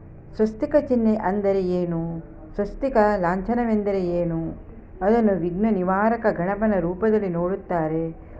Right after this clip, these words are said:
ಸ್ವಸ್ತಿಕ ಚಿಹ್ನೆಯ ಎಡಕ್ಕೆ ಇರುವ ಭಾಗವನ್ನು ಗಂಬೀಜ ಮಂತ್ರವೆಂದು ಕರೆಯಲಾಗುತ್ತದೆ,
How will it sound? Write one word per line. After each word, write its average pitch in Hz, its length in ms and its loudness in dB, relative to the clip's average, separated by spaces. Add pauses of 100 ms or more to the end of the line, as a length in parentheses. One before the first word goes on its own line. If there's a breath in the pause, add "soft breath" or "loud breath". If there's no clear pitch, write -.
(160 loud breath)
ಸ್ವಸ್ತಿಕ 214 440 -2
ಚಿಹ್ನೆಯ 214 460 0
ಎಡಕ್ಕೆ 196 600 2
ಇರುವ 190 280 2
ಭಾಗವನ್ನು 170 880 0 (320 loud breath)
ಗಂಬೀಜ 208 600 2 (140)
ಮಂತ್ರವೆಂದು 175 1120 -4 (520 loud breath)
ಕರೆಯಲಾಗುತ್ತದೆ, 180 920 0